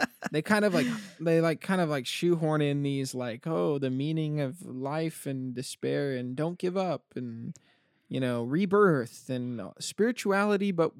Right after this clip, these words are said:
Speaker 2: not spirituality." You know, like, this whole, like, thing where I, I just, I felt like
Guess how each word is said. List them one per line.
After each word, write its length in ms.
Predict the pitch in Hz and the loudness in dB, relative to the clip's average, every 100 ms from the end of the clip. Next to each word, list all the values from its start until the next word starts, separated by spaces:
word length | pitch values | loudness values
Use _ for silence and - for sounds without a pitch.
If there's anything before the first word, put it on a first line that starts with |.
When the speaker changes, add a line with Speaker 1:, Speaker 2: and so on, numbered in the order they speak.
| 139 | -14
Speaker 2:
not 320 | - 165 165 - | -2 0 0 -4
spirituality." 920 | - 147 131 131 120 110 101 90 92 | -2 -2 0 -4 -4 -6 -10 -10 -6
You 100 | 143 | -2
know, 160 | 139 135 | 0 0
like, 200 | 135 127 | -2 -2
this 180 | 135 - | -4 0
whole, 300 | 143 139 135 | 0 0 0
like, 340 | 117 110 - _ _ _ _ _ _ _ | -4 -6 -12 _ _ _ _ _ _ _
thing 280 | 151 147 147 | 2 2 2
where 320 | 139 131 127 - | 2 2 -2 -2
I, 240 | 139 135 - | -2 -2 -4
I 140 | 135 160 | 0 2
just, 340 | 196 208 - - _ | 2 0 -4 -10 _
I 140 | 156 | -2
felt 480 | 160 - 185 202 220 | -2 -2 2 2 2
like 520 | 156 147 139 - - | -2 0 -2 -6 -18